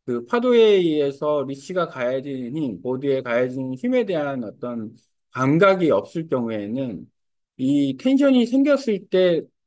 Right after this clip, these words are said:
땡기는 경우가 있어요. 그러면은 이중으로 텐션이 일어나서 리시가 끊어질 수가 있습니다. 근데 급격한 턴, 트릭 이런 거,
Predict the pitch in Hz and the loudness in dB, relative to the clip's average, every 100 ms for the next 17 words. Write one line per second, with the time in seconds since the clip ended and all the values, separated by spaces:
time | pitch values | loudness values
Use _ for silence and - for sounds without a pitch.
0 | _ - 285 294 320 285 202 147 117 101 | _ -4 0 2 4 4 4 2 -2 -4
1 | 117 110 196 208 196 185 185 135 143 214 | -6 -6 -4 0 0 0 -2 -4 -4 0
2 | 254 233 196 170 208 202 196 170 147 143 | 2 2 2 -2 -4 -6 -4 -4 -4 -4
3 | 120 120 113 110 - 113 175 180 143 - | -4 -6 -10 -10 -10 -10 -8 -8 -10 -10
4 | 101 - 101 87 87 - _ _ _ _ | -12 -12 -18 -20 -20 -20 _ _ _ _
5 | 131 127 - - 196 190 165 170 180 156 | -14 -10 -6 -2 -2 -2 -2 0 0 0
6 | 95 76 - _ _ _ - 208 - - | -2 -10 -16 _ _ _ -2 -2 -2 -10
7 | _ - 120 127 110 90 101 | _ -4 -2 0 -2 -4 -6